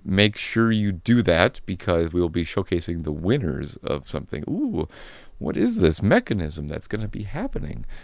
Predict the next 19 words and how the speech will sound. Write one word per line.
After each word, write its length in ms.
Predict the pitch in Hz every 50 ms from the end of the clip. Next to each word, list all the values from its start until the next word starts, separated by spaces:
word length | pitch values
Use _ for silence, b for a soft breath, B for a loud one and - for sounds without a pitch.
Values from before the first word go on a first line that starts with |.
| b b
So 140 | - - 82
follow 300 | - - 110 120 135 147
us 100 | 160 -
on 80 | 165
Discord 420 | 143 120 113 107 - 117 113 107 101
and 160 | 92 90 92
follow 260 | - 98 95 95 90
us 140 | 90 90 -
on 80 | 82 80
Instagram. 540 | - 85 - - - 73 69 71 - -
The 100 | 85 87
two 180 | 95 - - 202 175
are 60 | -
tied 340 | - - - 107 107 110 104
together 400 | - - - 95 90 87 80 -
for 160 | - - -
this 200 | - - - -
upcoming 420 | - - - - 82 76 76 80
thing. 280 | - - - - 67 -